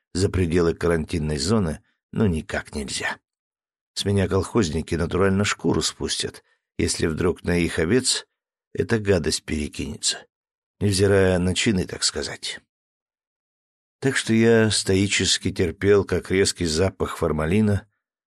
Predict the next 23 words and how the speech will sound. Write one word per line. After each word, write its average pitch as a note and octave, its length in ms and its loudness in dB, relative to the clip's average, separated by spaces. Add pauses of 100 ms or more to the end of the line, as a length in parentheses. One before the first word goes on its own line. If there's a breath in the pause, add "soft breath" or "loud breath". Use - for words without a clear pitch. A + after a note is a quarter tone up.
(120)
так - 260 -2
и D#2 220 -2
блеяние G2+ 640 0
несчастных F2 800 -2
овец, F2 500 2 (360)
которым E2+ 440 0
удаляли E2+ 460 2
поражённые D#2+ 680 -2
ткани — F#2+ 440 -2 (380)
и C3 120 2
вычищали F2 640 0
копыта - 580 -4
от D2+ 140 -8
мерзкой E2 580 -2
слизи. - 600 -6 (880)
Заодно A2+ 380 2
пришлось C3 480 2
познакомиться G#2+ 760 2
с - 120 0
ещё G2 460 2
одним F2+ 380 2
расчудесным E2+ 760 0
кадром — D#2+ 500 0